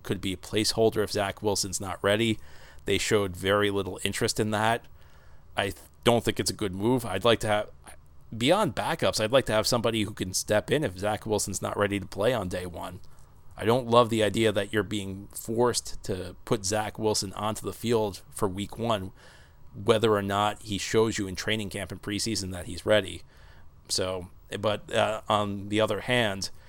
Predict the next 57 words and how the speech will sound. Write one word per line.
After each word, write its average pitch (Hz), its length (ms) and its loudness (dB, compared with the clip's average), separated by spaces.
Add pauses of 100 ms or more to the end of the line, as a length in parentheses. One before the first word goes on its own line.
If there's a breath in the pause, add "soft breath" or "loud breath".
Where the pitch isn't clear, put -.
(120)
and 113 80 -4
this 98 80 0
is, 95 120 -6
this 113 280 -2
is, 104 60 0
I 101 100 2
think, 101 160 -2
is 98 100 -2
the 98 60 -8
main 98 220 -4
point, 107 440 -2 (440 soft breath)
who's 143 240 6
available? 104 500 4
I 95 100 -8
mean, 95 140 -10
who 127 140 -2
can - 280 0
they 101 160 -2
actually 92 640 -6
get 101 320 2
at 101 100 -2
this - 160 -4
point? 90 540 -10
So 92 380 -4 (420 loud breath)
I - 140 2
don't 151 200 6
think, 131 220 0
yeah, 107 320 -4
I, 107 160 0 (180)
I 107 60 0
kind 214 220 4
of 175 80 4
agree 113 280 2
that 101 300 0
signing 107 420 0
somebody 98 320 0
else 104 240 0
is 101 80 -6
not 98 260 -4
really 98 280 0
a 92 40 -6
necessity 92 680 -2
because 92 500 0 (240 loud breath)
there 123 140 4
has 135 100 2
to 127 60 -2
be 101 80 -2
somebody 104 360 2
out 101 140 4
there 101 120 -2
who's 98 160 -2
a 92 40 -6
competent - 540 -4
quarterback, - 600 0
and 98 100 -6
that's 104 160 -2
not 98 280 0